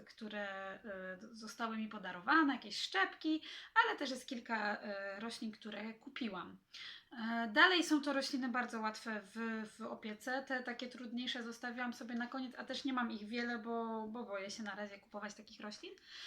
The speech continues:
Także zaczynajmy. Tutaj z boku, albo tutaj, nigdy nie wiem, <laughs> mam problemy z kierunkami.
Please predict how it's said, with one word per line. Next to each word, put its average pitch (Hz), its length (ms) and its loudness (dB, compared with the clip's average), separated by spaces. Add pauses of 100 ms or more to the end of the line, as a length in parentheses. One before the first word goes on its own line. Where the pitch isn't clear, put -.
(160)
Także 262 260 4
zaczynajmy. 262 680 8 (300)
Tutaj 277 320 2
z 226 40 -4
boku, 277 520 0 (960)
albo 240 200 0
tutaj, 269 440 8 (180)
nigdy 254 300 4
nie 240 140 4
wiem, 269 200 6 (340)
<laughs> 311 140 12
mam 302 120 10
problemy 269 400 6
z 269 40 -10
kierunkami. 262 480 4